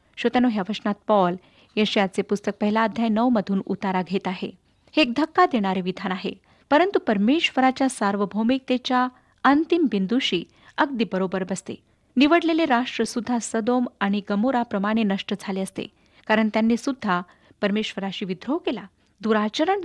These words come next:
केले. जर परमेश्वराने मधात पडून आपली सर्वश्रेष्ठ दया कृपा प्रगट केली नसती, तर त्यांची सुद्धा ती स्थिती झाली असती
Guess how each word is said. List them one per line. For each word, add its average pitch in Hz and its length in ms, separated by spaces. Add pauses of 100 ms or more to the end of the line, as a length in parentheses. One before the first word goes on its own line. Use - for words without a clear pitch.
केले. 190 140 (380)
जर 349 120
परमेश्वराने 330 680
मधात 240 340
पडून 254 380 (320)
आपली 226 300
सर्वश्रेष्ठ 233 800
दया 220 360
कृपा 202 380
प्रगट 202 420
केली 190 160
नसती, 190 380 (380)
तर 220 140
त्यांची 208 300
सुद्धा 196 480 (420)
ती 339 100
स्थिती 359 380
झाली 269 240
असती - 240